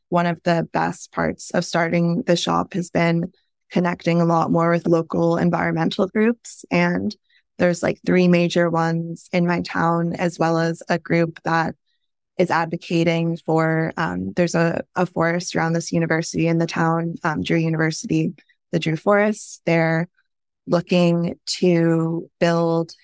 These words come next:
housing and destroy a large portion of the forest. So there's been this group that's really vocally advocating for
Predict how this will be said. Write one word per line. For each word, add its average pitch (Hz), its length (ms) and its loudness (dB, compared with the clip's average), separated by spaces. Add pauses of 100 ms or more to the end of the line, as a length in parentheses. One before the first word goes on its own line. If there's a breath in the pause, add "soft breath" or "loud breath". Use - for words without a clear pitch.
(180)
housing 240 680 4 (220 loud breath)
and 180 140 2
destroy 170 640 0
a 170 40 -2
large 165 440 -2
portion 190 320 -2
of 180 100 -4
the 180 100 -4
forest. 170 760 -4
So 165 360 -4 (380)
there's 175 180 0
been 165 160 2
this 165 180 0
group 160 240 -2
that's 156 240 -4
really 160 240 4
vocally 156 420 0
advocating 160 840 -2
for 156 460 -2